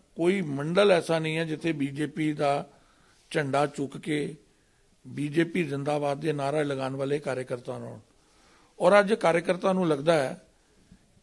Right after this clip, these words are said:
ਕਿ ਸਾਨੂੰ ਇਹ ਅਵਸਰ ਮਿਲਿਆ ਪੰਜਾਬ ਦੇ ਲੋਕਾਂ ਦੀ ਸੇਵਾ ਕਰਨ ਦਾ। ਔਰ ਜੋ ਉਤਸ਼ਾਹ ਪੰਜਾਬੀਆਂ ਦਾ ਪਾਰਟੀ ਨੂੰ ਮਿਲ ਰਿਹਾ ਹੈ, ਮੈਂ ਪਹਿਲਾਂ ਵੀ ਦੋ ਹਜ਼ਾਰ ਦਸ 'ਚ ਵੀ ਪਾਰਟੀ ਦਾ ਅਧਿਕਸ਼ ਰਿਹਾ,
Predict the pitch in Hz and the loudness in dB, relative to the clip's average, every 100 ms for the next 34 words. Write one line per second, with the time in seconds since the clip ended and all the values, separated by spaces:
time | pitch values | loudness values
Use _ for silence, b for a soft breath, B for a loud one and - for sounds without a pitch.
0 | _ - - 202 196 190 156 165 190 196 | _ -20 -2 -2 2 2 2 2 2 2
1 | 226 269 - _ _ _ _ _ _ _ | 0 -6 -14 _ _ _ _ _ _ _
2 | _ 208 226 170 139 - 208 185 160 156 | _ 4 4 2 0 4 4 4 6 6
3 | 151 175 175 - 147 143 143 156 147 139 | 6 2 -4 -4 2 2 2 0 0 0
4 | 156 147 170 156 143 135 120 120 113 113 | -2 -4 -4 -4 -4 -2 -4 -8 -10 -12
5 | 113 b b b b b 180 185 135 156 | -18 b b b b b 0 0 4 10
6 | 220 233 226 175 - 170 190 147 - - | 12 10 6 -2 2 6 6 6 0 -16
7 | _ _ _ _ _ _ _ _ _ _ | _ _ _ _ _ _ _ _ _ _
8 | _ _ _ _ _ 151 147 160 165 202 | _ _ _ _ _ -2 4 4 6 6
9 | 233 226 214 - 165 156 175 170 156 139 | 8 8 6 4 2 2 2 0 0 0
10 | 139 143 127 - _ - - _ _ - | 2 0 0 -8 _ -20 -20 _ _ -10
11 | 135 156 156 156 160 165 165 147 151 160 | 0 0 2 2 4 4 2 2 2 2
12 | 143 143 135 160 160 156 139 131 151 147 | 2 -2 -2 -2 -2 0 0 0 -2 -2
13 | 123 123 - 123 113 120 | -2 -6 -8 -8 -8 -12